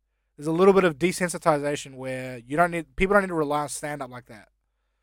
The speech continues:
or comedy movies like that, like the traditional wholesome comedy entertainment that we normally get it from, because they're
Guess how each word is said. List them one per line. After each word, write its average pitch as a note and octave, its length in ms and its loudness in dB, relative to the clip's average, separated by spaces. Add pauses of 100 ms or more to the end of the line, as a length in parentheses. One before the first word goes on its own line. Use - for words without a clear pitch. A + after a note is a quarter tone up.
(260)
or D3 200 6
comedy E3+ 360 8
movies D3+ 340 -4
like A#2 200 -14
that, A2 180 -16 (100)
like C#3+ 160 -4
the D3 100 -4 (300)
traditional D#3+ 720 0 (240)
wholesome C#3+ 580 0 (140)
comedy D3 260 2
entertainment C3 440 -6
that A#2+ 100 -16
we A2+ 180 -18 (260)
normally C3+ 400 -12
get A#2 160 -14
it A2 80 -20
from, A2 260 -20 (380)
because D3 300 -4 (220)
they're D3+ 180 2